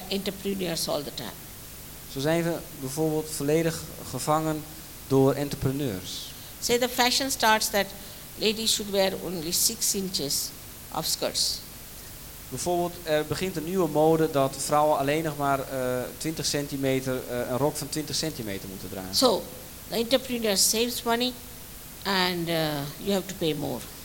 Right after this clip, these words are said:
Speaker 2: En daardoor kan de entrepreneur meer geld verdienen en u raakt alleen maar meer geld kwijt.
Speaker 1: That's how he makes money.
Speaker 2: Dat is hoe hij geld verdient.
Speaker 1: But we feel we have been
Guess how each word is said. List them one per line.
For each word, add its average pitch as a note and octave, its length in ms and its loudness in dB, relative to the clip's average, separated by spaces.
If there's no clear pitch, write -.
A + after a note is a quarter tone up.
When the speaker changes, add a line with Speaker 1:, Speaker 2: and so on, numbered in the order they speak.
Speaker 2:
En C#3+ 300 2
daardoor F#3 320 6
kan F3+ 180 4
de F3 60 2
entrepreneur F3 680 4
meer F#3+ 200 4
geld F3 260 4
verdienen D#3+ 380 0
en C#3+ 200 0
u D3 220 4
raakt C3+ 260 4
alleen B2+ 160 0
maar A#2+ 100 0
meer A#2 180 -2
geld A#2+ 240 -2
kwijt. A2 300 -4
Speaker 1:
That's G#3 220 -2
how G3+ 140 6
he G#3 80 4
makes A#3 300 2
money. F4+ 220 -2
Speaker 2:
Dat A2+ 140 -8
is A#2+ 100 -6
hoe B2+ 140 -4
hij B2+ 200 -6
geld C3+ 180 -8
verdient. - 260 -12
Speaker 1:
But - 340 0
we D4+ 200 0
feel D4+ 260 2
we A3+ 140 0
have F#3 140 0
been F3 160 -4